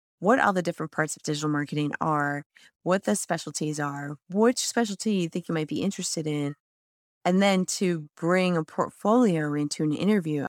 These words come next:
What portfolio pieces did you bring? And what do you think resonated?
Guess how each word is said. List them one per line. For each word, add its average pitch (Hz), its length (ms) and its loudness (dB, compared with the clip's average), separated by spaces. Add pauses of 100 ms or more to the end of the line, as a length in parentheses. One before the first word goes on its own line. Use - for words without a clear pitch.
What 339 140 2
portfolio 339 520 4
pieces 165 720 -2 (520)
did 160 140 -2
you 160 80 0
bring? 147 440 0
And 147 220 -4
what 185 220 -2
do 202 60 0
you 190 60 0
think 180 240 -2
resonated? 156 680 -2